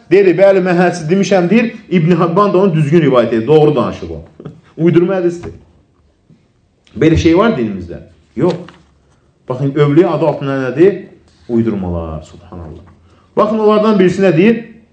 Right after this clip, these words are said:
Sonra gəlir nədir? Qutub məsələsi. Dərəcə, övliyanın ən yüksək dərəcə.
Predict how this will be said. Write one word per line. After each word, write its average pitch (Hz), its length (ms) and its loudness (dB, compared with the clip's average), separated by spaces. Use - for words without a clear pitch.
Sonra 220 260 2
gəlir 202 320 4
nədir? 226 260 0
Qutub 208 300 0
məsələsi. 101 480 -6
Dərəcə, 156 380 0
övliyanın 175 460 2
ən 185 100 0
yüksək 117 240 -6
dərəcə. 90 320 -4